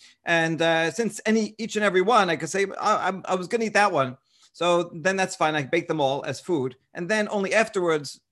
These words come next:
um, after they're baked, do I separate it. And Ben Betara said, "Just put them all in cold water. It won't leaven in cold water. Not, not put the challah, ta-, separate challah from the dough, put in cold water." Rabbi Yoshua says, "Separate challah as dough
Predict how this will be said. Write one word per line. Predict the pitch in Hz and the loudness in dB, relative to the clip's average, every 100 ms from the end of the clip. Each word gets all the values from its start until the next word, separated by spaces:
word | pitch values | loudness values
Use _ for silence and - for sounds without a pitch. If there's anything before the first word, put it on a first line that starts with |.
| - | -6
um, | 139 131 135 | -2 -2 -4
after | 156 165 165 | -6 -6 -4
they're | 143 | -4
baked, | 131 139 127 | -2 -4 -4
do | 131 | -6
I | 127 | -4
separate | - 139 123 113 | -4 -4 -4 -4
it. | 107 _ _ _ _ _ _ _ _ - _ - | -6 _ _ _ _ _ _ _ _ -20 _ -6
And | 156 | -2
Ben | 151 185 | 0 2
Betara | 180 160 180 165 | 0 2 2 2
said, | 170 151 | 2 0
"Just | 131 - | 0 -4
put | 214 | -4
them | 185 | 0
all | 170 | 0
in | 160 | 0
cold | 170 160 | 0 2
water. | 165 165 147 - | 4 2 2 -2
It | |
won't | 147 160 156 | 0 0 0
leaven | 143 139 | 0 -2
in | 131 | -6
cold | 135 127 | -6 -6
water. | 123 113 113 _ | -4 -6 -8 _
Not, | 156 160 170 | -4 -2 -2
not | 175 - | -4 -4
put | 175 - | -6 -2
the | 160 143 | -2 -2
challah, | 131 156 156 110 - _ _ - | -2 2 4 2 -4 _ _ -6
ta-, | 180 - 120 - 147 | -4 -4 -6 -10 -8
separate | 139 190 180 143 | -4 -2 0 0
challah | 160 156 147 | 0 0 0
from | 147 | -6
the | |
dough, | 127 185 214 - - | 0 2 0 -4 -6
put | 151 | -6
in | 143 | -2
cold | 139 117 | -4 -2
water." | 117 117 123 _ _ | -4 -8 -12 _ _
Rabbi | - 190 | -2 2
Yoshua | 226 202 254 208 | 4 4 2 2
says, | - 190 196 190 - _ _ | 2 4 4 0 -12 _ _
"Separate | 165 254 240 233 | -4 0 2 2
challah | - 196 185 202 - | 2 4 6 6 4
as | 180 208 | 2 2
dough | 175 190 220 | 4 6 4